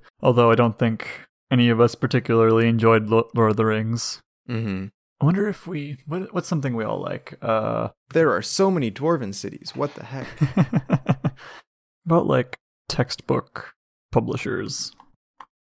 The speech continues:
Speaker 2: Alquilond?
Speaker 1: Sounds hard.
Speaker 2: Gondolin?
Speaker 1: Sounds hard to spell.
Speaker 2: Yeah, there's an E with an umlaut over it.
Speaker 1: <laughs>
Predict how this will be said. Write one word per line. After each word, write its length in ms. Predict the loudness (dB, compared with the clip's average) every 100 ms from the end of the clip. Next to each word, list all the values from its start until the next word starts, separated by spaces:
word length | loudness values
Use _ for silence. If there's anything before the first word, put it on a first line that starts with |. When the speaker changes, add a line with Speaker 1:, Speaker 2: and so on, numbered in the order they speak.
| _ _ -2
Speaker 2:
Alquilond? 880 | 0 0 -2 -2 -2 -4 -6 -10 -16 _ _ _
Speaker 1:
Sounds 320 | -2 0 0 2
hard. 140 | 2
Speaker 2:
Gondolin? 440 | 2 0 -2 0 0
Speaker 1:
Sounds 200 | 0 2
hard 160 | 0
to 80 | -2
spell. 400 | -4 -2 0 -4 _ _ _ _ _ _ -2
Speaker 2:
Yeah, 200 | 0 2
there's 180 | 0
an 100 | -2 -4
E 140 | -2
with 140 | -2 -2
an 100 | -6
umlaut 360 | -6 -4 -2
over 240 | -2 -2 -2
it. 120 | -4
Speaker 1:
<laughs> 960 | -6 -8 -4 0 0 0 -2 -4 -4